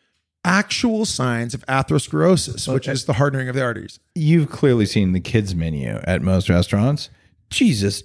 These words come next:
Speaker 2: H
Speaker 1: <laughs>
Speaker 2: Christ, it's so unacceptable. And, and my, my son just two days ago was like, "Daddy, I, I was at this thing and, and they gave me the, the menu and all they had was, like, these weird chicken fried things."
Speaker 1: Everything's fried.
Speaker 2: Uh, he, he said, "I,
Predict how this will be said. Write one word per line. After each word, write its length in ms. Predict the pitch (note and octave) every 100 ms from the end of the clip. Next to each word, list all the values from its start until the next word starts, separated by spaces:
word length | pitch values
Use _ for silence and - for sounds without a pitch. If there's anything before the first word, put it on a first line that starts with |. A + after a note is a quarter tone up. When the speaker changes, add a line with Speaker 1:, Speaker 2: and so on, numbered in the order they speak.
| -
Speaker 2:
H 260 | F3 A2+ -
Speaker 1:
<laughs> 60 |
Speaker 2:
Christ, 600 | - - - C3+ - - - _
it's 140 | G3 F3+
so 460 | - - F#4 G3+
unacceptable. 960 | D#3+ D3+ C#3+ - G#3 - D3 B2 G#2 - - -
And, 180 | C3+
and 220 | C#3 C3+ -
my, 300 | C3+ C3 -
my 140 | B2+
son 520 | B2 - C3+ B2 A2 F#2+
just 360 | A2+ - -
two 120 | - A2+
days 180 | A#2
ago 80 | A#2
was 100 | G#2+
like, 120 | -
"Daddy, 320 | - A#2+ A#2+ G#2+
I, 120 | G#2
I 60 | G#2
was 160 | G#2
at 260 | G#2+ - -
this 240 | A2+ -
thing 320 | - A2+ C3+ C3
and, 140 | A2
and 100 | G#2+
they 80 | A2
gave 160 | A#2
me 100 | C3+
the, 240 | A#2 G#2 -
the 100 | F2
menu 380 | G#2+ D3 F3 G#2
and 160 | G#2
all 220 | - F#2 C3+
they 120 | A#2
had 240 | A2+ E3
was, 240 | D#3+ G#2+ G2+
like, 120 | G#2+
these 180 | G#2+ G#2+
weird 360 | A#2+ C#3+ A#2+
chicken 420 | - D3+ - C#3
fried 380 | A2+ A2+ B2+ C#3
things." 420 | - G#2+ G#2+ - -
Speaker 1:
Everything's 380 | A#2 A#2+ C#3+ -
fried. 260 | G2+ F2
Speaker 2:
Uh, 400 | D#2+ G2 G#2+ G2+
he, 200 | F#2+ A2 -
he 80 | A2+
said, 180 | B2+
"I, 140 | A2+